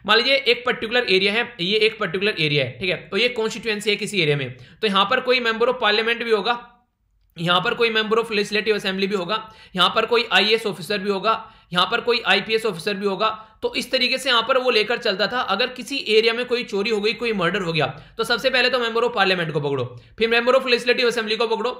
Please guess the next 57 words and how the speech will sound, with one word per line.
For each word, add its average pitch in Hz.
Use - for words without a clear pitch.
फिर 254
उस 269
एरिया 233
में 240
आईएएस 226
को 247
पकड़ो 220
और 233
फिर 240
आईपीएस 180
को 180
पकड़ो। 143
तो 262
समझो 247
अगर 240
यहाँ 220
पर 262
सबको 214
एक 220
तरीके 226
से 240
एक 233
कटघरे 208
में 233
लाकर 208
खड़ा 208
हो 202
जाए, 185
अगर 226
किसी 220
एरिया 190
में 208
चोरी 196
या 196
फिर 202
मर्डर 180
हो 170
जाए, 185
तो 240
क्या 240
आप 226
लोगों 240
को 214
लगता 220
है 254
उस 247
एरिया 226
में 240
चोरी 208
और 220
मर्डर 202
हो 190
जाएगा? 175
बिल्कुल 180
भी 175
नहीं 160
होगा। 135